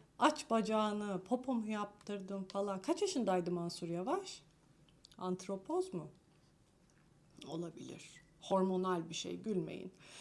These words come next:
Daha önceki İmamoğlu ile ilişkisi ince-, ilişkisini incelerken de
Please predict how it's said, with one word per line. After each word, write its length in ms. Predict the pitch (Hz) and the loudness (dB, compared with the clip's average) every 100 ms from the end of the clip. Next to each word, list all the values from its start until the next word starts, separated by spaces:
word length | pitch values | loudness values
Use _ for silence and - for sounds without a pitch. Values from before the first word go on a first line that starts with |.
| - - | -16 6
Daha 220 | 269 339 554 466 | 8 8 6 8
önceki 460 | 262 220 208 - 370 | 8 8 4 6 6
İmamoğlu 760 | 262 302 427 480 269 214 190 | 8 8 8 8 8 8 8
ile 220 | 185 185 185 | 6 6 6
ilişkisi 840 | 320 370 370 - - - 165 - | 12 12 10 4 -2 -2 -2 -2
ince-, 360 | 208 208 185 196 | 0 0 2 0
ilişkisini 840 | 180 190 214 269 - 233 202 214 285 | 0 -2 2 2 2 0 0 4 4
incelerken 760 | 302 480 539 392 370 185 165 | 6 6 8 8 6 2 2
de 120 | 165 | -4